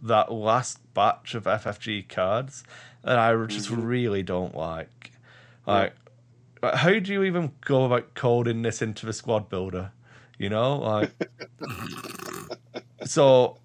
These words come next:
Speaker 1: have I, have I put the, uh, the elicit on yet. No, I can't take it. I, I'm, I'm gonna take one, I promise. Just let me
Speaker 2: Well,
Speaker 1: put it
Speaker 2: it's,
Speaker 1: on.
Speaker 2: it's,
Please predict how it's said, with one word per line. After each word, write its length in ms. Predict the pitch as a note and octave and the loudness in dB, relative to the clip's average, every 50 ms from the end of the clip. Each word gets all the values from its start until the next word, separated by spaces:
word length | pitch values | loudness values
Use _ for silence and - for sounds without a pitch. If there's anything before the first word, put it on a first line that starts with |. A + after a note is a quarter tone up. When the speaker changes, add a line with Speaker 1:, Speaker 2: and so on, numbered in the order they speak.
| _ | _
Speaker 1:
have 180 | - D3 D3+ D3 | 2 2 4 6
I, 360 | D#3 D3 D3+ D3 D3 C#3+ - - _ _ - - - _ _ _ _ _ _ _ _ | 8 8 8 8 6 4 0 -4 _ _ -12 -12 -12 _ _ _ _ _ _ _ _
have 280 | - C3 - C3+ D3 C#3+ | -6 -4 -4 -4 -2 2
I 140 | D#3+ C#3 C#3+ | 4 2 2
put 380 | C#3 - - - C#3+ C3 - - B2+ | 2 -4 0 2 2 2 2 -2 -4
the, 360 | B2 B2+ B2+ B2+ B2+ B2+ B2+ | 0 2 2 2 2 2 2
uh, 380 | B2 A#2+ B2 B2 A#2+ A#2+ A#2 A#2 - - _ _ _ _ _ - | 2 4 4 6 6 6 4 2 0 -8 _ _ _ _ _ -4
the 340 | C3 C3 A#2+ A#2 A#2 A2+ - _ _ _ _ - - _ _ _ - | -2 0 0 0 -2 -2 -6 _ _ _ _ -16 -16 _ _ _ -6
elicit 340 | B2 A#2+ A#2 A2+ - C3 - | -2 -2 -2 -2 -2 -2 0
on 200 | G2 G#2 A2 A#2 | 0 0 0 0
yet. 220 | B2+ C3 A#2+ - | 0 0 0 0
No, 240 | A2 A#2 A2+ A2+ G#2+ | 0 0 0 0 0
I 60 | F#2+ | -2
can't 320 | F#2 - - G2+ G#2 - - | -4 -2 -2 -2 -2 -2 -4
take 300 | - B2 A#2 A2+ - - | -4 -4 -4 -4 -4 -6
it. 120 | A2 - - | -10 -4 2
I, 120 | - - - | 2 4 4
I'm, 200 | - D#3 D#3+ E3 | 4 4 4 4
I'm 140 | E3 E3 D3 | 2 2 4
gonna 260 | D#3 F#3 G#3 B3+ C4+ | 2 2 2 2 -2
take 280 | - - F3 C#3+ G#2 - | 0 2 2 2 2 2
one, 120 | G#2 B2+ | 2 2
I 60 | C#3+ | 2
promise. 680 | D3 C#3 - G#3+ B3 A#3+ E2+ F#2+ F3+ A3+ - - - _ - - - - _ | 2 2 2 2 2 2 -2 -4 -4 -6 -6 -12 -18 _ -20 -20 -20 -20 _
Just 180 | - - D#3 - | -8 -6 0 0
let 120 | G3+ - | 0 2
me 60 | D#3 | 6
Speaker 2:
Well, 140 | E3 E3+ D#3 C#3+ | 6 8 8 8
Speaker 1:
put 40 | C#3+ | 8
it 20 | |
Speaker 2:
it's, 80 | F3+ G3 | 8 8
Speaker 1:
on. 120 | A3+ B3 - | 6 6 6
Speaker 2:
it's, 240 | G#3 - - - | 2 0 -4 -8